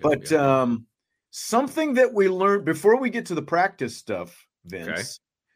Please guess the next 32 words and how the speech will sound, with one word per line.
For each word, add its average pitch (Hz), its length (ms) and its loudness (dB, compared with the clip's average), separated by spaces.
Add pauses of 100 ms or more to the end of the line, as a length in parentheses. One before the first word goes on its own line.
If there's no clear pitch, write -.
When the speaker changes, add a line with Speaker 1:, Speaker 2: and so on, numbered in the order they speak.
(180)
Speaker 1:
something 202 680 0
that 165 240 4
we 156 180 2
learned 135 800 -2 (720)
after 190 360 0
practice. - 760 -6 (100)
Notre 160 160 2
Speaker 2:
Oh, 208 60 2
Speaker 1:
Dame's 202 260 6
Speaker 2:
you 165 60 -4
Speaker 1:
new 185 160 -2
left 180 280 2
tackle 208 560 -6 (920)
was 120 160 -6
one 151 160 -4
of 139 120 -6
the - 60 -20
players 147 300 0
that 156 100 -8
we 123 80 -6
got 120 160 -2
to 120 80 -18
talk 175 320 -4
to 92 240 -10 (260)
Speaker 2:
This 101 100 -6
is 87 60 -10
Speaker 1:
after - 120 -16
Speaker 2:
true. 92 140 -8
Speaker 1:
practice 78 320 -8 (140)
today. - 180 -12 (200)
And 104 160 -6
now, 165 300 2